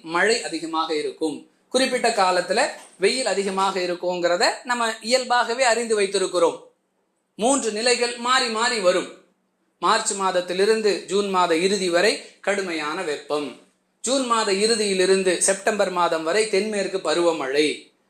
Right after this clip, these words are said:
செப்டம்பர் மாதம் முடிந்து அக்டோபர் முதல் டிசம்பர் வரை வடகிழக்கு பருவமழை, அதைத் தொடர்ந்து குளிர்காலம்,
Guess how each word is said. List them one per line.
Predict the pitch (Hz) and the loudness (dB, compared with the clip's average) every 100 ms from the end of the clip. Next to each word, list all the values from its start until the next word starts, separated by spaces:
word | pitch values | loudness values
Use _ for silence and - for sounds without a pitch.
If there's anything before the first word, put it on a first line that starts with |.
| _ _ _ - | _ _ _ -4
செப்டம்பர் | - 208 247 240 220 | -2 0 0 0 -2
மாதம் | 214 208 190 | -2 -2 -4
முடிந்து | 196 220 214 190 | -2 -2 0 -2
அக்டோபர் | 170 170 233 220 202 | -4 0 2 2 0
முதல் | 196 202 185 | 0 2 2
டிசம்பர் | - 202 196 175 | 0 0 -2 -2
வரை | 180 202 254 | -2 -2 -2
வடகிழக்கு | 180 202 214 190 175 | 0 2 2 0 -2
பருவமழை, | 180 165 170 156 147 135 156 131 - _ _ - | -4 0 0 0 0 0 0 0 -8 _ _ 0
அதைத் | 208 247 220 | 2 2 0
தொடர்ந்து | 202 202 226 | -2 -2 -2
குளிர்காலம், | 214 196 185 160 143 147 | 0 2 2 0 -2 -2